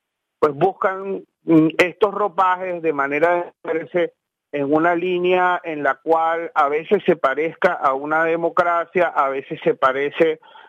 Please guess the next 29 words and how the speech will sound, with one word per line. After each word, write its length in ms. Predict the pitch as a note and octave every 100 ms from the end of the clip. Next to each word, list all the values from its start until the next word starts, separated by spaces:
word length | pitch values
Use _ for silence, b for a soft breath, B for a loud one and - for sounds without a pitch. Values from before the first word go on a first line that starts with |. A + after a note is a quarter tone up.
| B
a 100 | C#3
una 220 | C#3 D3
dictadura, 720 | D3 C3+ C#3 D#3 G3 F#3+ F#3 F3+
a 200 | - C3+
veces 280 | C3 D#3
se 100 | D#3
parece 400 | C#3+ C#3+ C#3 E3+ D#3
a 140 | D3 C#3+
otra 260 | C#3+ D#3+
cosa. 460 | - C#3+ B2+ D3 - B B B
Y 120 | - D#3+
entonces, 340 | F3 E3 A#3 -
pues, 260 | G3 F3+ E3
es 160 | E3+ E3
muy 220 | G3 A3
difícil, 720 | A3+ G3+ A#3 A3 A3 G#3+ A3 _ _ _ _ _
pues, 200 | E3 D#3+
para 280 | E3 D3+ D3
quien 840 | - D#3+ D#3 D3+ D3+ D3+ D3+ D#3
no 180 | E3 F3
profundiza 680 | F#3 G#3 - F3+ E3+ F3+ F#3+
en 100 | F#3
el 180 | F3+ E3
tema, 380 | G#3+ G3 D#3+ D3
es 60 |
muy 180 | D3+ E3+
difícil, 680 | F#3 - F#3+ F3 G3+ F#3 - _ _ _ _ _
pues, 220 | - D#3+ D#3
para 540 | E3 D3+ D3 D3 C#3+